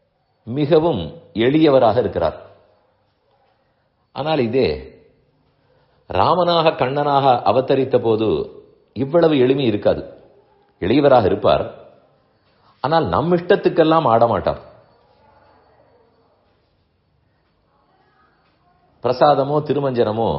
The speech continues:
ஒரு கோயிலில் இருக்கும் மூர்த்திக்கு பண்ணுவது போல் ராமனுக்கும் கண்ணனுக்கும் செய்திருக்க முடியாது. அவர் பெரிய பெரிய சண்டைகள் எல்லாம் செய்தார், கீதை உபதேசித்தார், சக்கராயுதத்தை பிரயோகித்தார்.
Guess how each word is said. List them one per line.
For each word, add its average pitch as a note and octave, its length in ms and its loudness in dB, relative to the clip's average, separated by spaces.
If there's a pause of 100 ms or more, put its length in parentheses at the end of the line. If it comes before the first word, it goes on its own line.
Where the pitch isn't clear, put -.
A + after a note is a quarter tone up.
(1700)
ஒரு A2 200 -2
கோயிலில் E3 440 4
இருக்கும் D3+ 340 -2
மூர்த்திக்கு C#3 440 -4
பண்ணுவது B2 440 -2
போல் A#2 260 2 (220)
ராமனுக்கும் D3 560 0
கண்ணனுக்கும் C3 480 -4
செய்திருக்க C3 340 -4
முடியாது. F2 340 -4 (2000)
அவர் C3+ 240 0
பெரிய C#3 260 2
பெரிய D#3+ 220 4
சண்டைகள் B2 460 2
எல்லாம் B2 240 -2
செய்தார், G#2+ 340 0 (280)
கீதை C#3 300 -2
உபதேசித்தார், A2 680 0 (1200)
சக்கராயுதத்தை C#3 680 2
பிரயோகித்தார். G#2+ 680 0